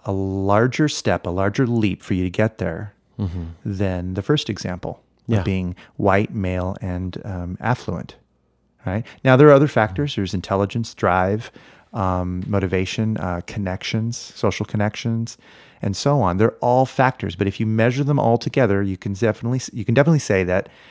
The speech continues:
Speaker 1: we are not all equal. We don't have equal, um,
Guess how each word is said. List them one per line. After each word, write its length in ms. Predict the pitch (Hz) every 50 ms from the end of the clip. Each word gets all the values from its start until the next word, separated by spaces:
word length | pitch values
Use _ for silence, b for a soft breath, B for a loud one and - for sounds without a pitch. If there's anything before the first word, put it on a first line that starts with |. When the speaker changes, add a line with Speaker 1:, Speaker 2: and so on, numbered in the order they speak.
| B B B B B B B B -
Speaker 1:
we 100 | 120 127
are 80 | 131 123
not 200 | 113 107 107 107
all 200 | 107 101 117 -
equal. 360 | - 101 90 - - 95 90
We 120 | 87 95 95
don't 200 | 95 98 - 104
have 200 | 92 104 95 - -
equal, 420 | - 101 - - 110 107 107 104 b b b b b b b b b b -
um, 520 | 101 95 95 92 90 90 90 90 90 87